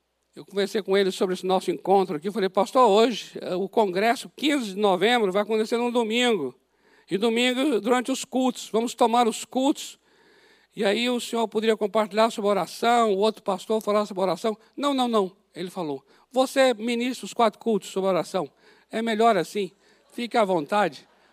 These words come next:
Aí eu falei, "Tá bom." <laughs>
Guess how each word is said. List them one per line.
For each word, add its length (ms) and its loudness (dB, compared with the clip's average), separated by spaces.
Aí 100 -8
eu 100 -6
falei, 240 -2
"Tá 180 -2
bom." 180 2
<laughs> 1900 0